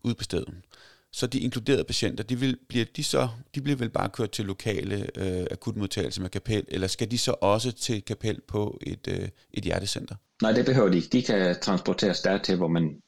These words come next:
Speaker 2: hvor man ellers ville have transporteret dem.
Speaker 1: Yes. Det regner jeg
Speaker 2: Ja.
Speaker 1: også med, men det var meget rart lige at få det afklaret, om ikke andet. Så det vil,
Speaker 2: Bestemt.
Speaker 1: det vil sige, at vores kollegaer på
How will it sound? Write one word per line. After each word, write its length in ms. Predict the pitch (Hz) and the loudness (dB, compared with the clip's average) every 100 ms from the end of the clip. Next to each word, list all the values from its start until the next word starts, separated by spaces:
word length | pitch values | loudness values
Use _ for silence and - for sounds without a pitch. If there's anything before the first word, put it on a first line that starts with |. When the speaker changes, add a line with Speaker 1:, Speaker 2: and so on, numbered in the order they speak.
| - | -4
Speaker 2:
hvor 120 | 82 | 0
man 140 | 90 | 2
ellers 280 | 92 87 - | 4 2 2
ville 140 | 87 82 | 2 2
have 140 | 78 | -2
transporteret 540 | - 80 - - 85 | -2 -4 -2 -2 -2
dem. 100 | - - - | -2 -8 -6
Speaker 1:
Yes. 260 | 95 - _ - - - - | -4 -6 _ -20 -20 -6 -2
Det 80 | |
regner 140 | 110 110 | 2 4
jeg 20 | 98 | 4
Speaker 2:
Ja. 40 | |
Speaker 1:
også 160 | 95 101 | 4 0
med, 80 | |
men 140 | 95 92 90 - - - - | -2 -4 -8 -16 -18 -18 -6
det 40 | 104 | -2
var 60 | |
meget 200 | 104 107 | 2 2
rart 120 | 101 | 0
lige 100 | 107 | 0
at 60 | 101 | -2
få 80 | 98 | 0
det 80 | 90 | 0
afklaret, 300 | 90 - - | 0 -4 -6
om 140 | 87 | -4
ikke 140 | 87 87 | -2 -4
andet. 160 | 87 - - - - - - | -4 -8 -14 -18 -18 -16 -6
Så 100 | 117 | 2
det 120 | 135 | 4
vil, 60 | 139 | 6
Speaker 2:
Bestemt. 340 | 110 - - | 4 0 2
Speaker 1:
det 80 | 127 | 4
vil 80 | 120 | 4
sige, 240 | 123 123 | 6 6
at 60 | 107 | 6
vores 180 | 107 | 2
kollegaer 500 | - 117 113 120 123 | 0 0 0 2 2
på 440 | 104 - 113 113 | 0 0 0 0